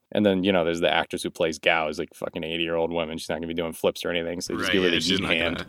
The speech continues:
Speaker 2: yeah. Coulda, coulda been handled maybe a little bit more
Speaker 1: I did like the, uh,
Speaker 2: focused in.
Speaker 1: the choreography with all the heroes, though, during the final confrontation in the cave, where it was sort of the
Speaker 2: Yeah, I thought
Speaker 1: long
Speaker 2: that was really
Speaker 1: hand
Speaker 2: great.
Speaker 1: shot, where it goes around. And again, you see Luke just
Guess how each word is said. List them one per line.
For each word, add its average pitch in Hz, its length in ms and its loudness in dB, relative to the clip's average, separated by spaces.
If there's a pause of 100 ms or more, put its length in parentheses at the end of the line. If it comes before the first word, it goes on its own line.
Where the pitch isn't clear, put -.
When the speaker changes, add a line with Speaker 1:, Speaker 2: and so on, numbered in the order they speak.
Speaker 2:
yeah. - 220 -14 (160)
Coulda, 117 180 -2
coulda 104 240 -2
been 87 280 -6
handled 87 340 -6
maybe 85 220 -6
a 85 60 -6
little 85 200 -8
bit 85 120 -10
more 85 300 -10 (100)
Speaker 1:
I 107 120 6
did 143 180 10
like 123 240 10
the, 107 260 8
uh, 98 240 10
Speaker 2:
focused 87 460 -8
in. 85 100 -8
Speaker 1:
the 92 80 2
choreography 104 540 12
with 101 140 8
all 95 100 12
the 87 80 6
heroes, 95 400 10
though, 92 300 6 (100)
during 92 240 2
the 85 80 0
final 87 360 2
confrontation 90 760 0
in 90 60 0
the 85 80 -2
cave, 92 420 4 (560)
where 95 140 2
it - 20 4
was 85 100 0
sort 98 200 8
of 90 120 4
the 90 60 2
Speaker 2:
Yeah, 90 60 6
I 90 40 8 (100)
thought 90 40 10
Speaker 1:
long 90 140 8
Speaker 2:
that - 60 4
was 107 120 0
really 95 140 4
Speaker 1:
hand 92 160 4
Speaker 2:
great. 117 100 4
Speaker 1:
shot, 98 300 8 (240)
where 104 140 8
it 98 60 6
goes 101 240 12
around. 98 460 10 (160)
And 95 140 4
again, 95 260 6
you 92 60 2
see 101 240 4
Luke 92 340 4
just - 320 0